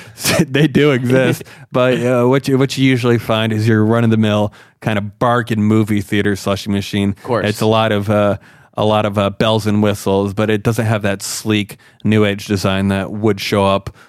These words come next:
Speaker 2: uh, you know, in a diner, in
Speaker 1: Can I
Speaker 2: a
Speaker 1: order
Speaker 2: finer establishment, or for your at home,
Speaker 1: Gotcha.
Speaker 2: uh, Schwelter.
Speaker 1: Can I, um,
Speaker 2: You know.
Speaker 1: order a Schwelter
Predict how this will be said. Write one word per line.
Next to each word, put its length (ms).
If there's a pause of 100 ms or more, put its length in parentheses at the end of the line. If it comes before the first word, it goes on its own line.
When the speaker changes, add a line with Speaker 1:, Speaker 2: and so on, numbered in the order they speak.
(200)
Speaker 2:
uh, 40
you 160
know, 320
in 320
a 200
diner, 440
in 100
Speaker 1:
Can 100
I 60
Speaker 2:
a 80
Speaker 1:
order 80
Speaker 2:
finer 360
establishment, 840 (200)
or 180
for 160
your 300
at 180
home, 420 (300)
Speaker 1:
Gotcha. 200 (180)
Speaker 2:
uh, 20
Schwelter. 400 (420)
Speaker 1:
Can 120
I, 240
um, 320
Speaker 2:
You 80
know. 80
Speaker 1:
order 220
a 40
Schwelter 680